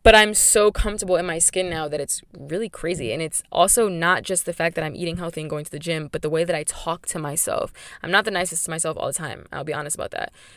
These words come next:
But mentally, I've become so much stronger that it's easier for me to be, it, I have more positive days than I do have negative days. So that, I give all glory to, I mean, myself, but also the gym.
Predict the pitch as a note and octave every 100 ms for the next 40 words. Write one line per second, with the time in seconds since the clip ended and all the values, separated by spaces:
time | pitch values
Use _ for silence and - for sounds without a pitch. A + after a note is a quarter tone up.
0 | _ F3 F3+ E3+ - _ _ _ _ _
1 | _ _ - F#3+ G3 G3+ A3 A3+ F#3 E3+
2 | A#2 D#3+ F3 F#3 F3+ F3+ E3 - - D#3+
3 | E3+ F3 E3 D#3 - D#3+ E3+ D3+ D#3 -
4 | D3+ D3 D#3+ - E3+ - F#3 G#3 F3+ F3+
5 | F3+ F#3+ F#3 _ _ _ - F3+ E3+ E3
6 | C#3+ C#3 C#3+ C#3 C3 - D#3+ - A2 -
7 | - - - - - - - - - D3+
8 | C#3+ G#2 - D#3 D#3+ F#3+ F#3+ - - D#3+
9 | E3+ F3 D#3+ E3+ - - D#3+ D3+ D3 C3
10 | G#2+ - - - G2+ - _ _ - F#3
11 | E3 D3+ E3+ G#3+ - C3 G3+ G#3+ F#3+ E3
12 | D3+ G2 F#2+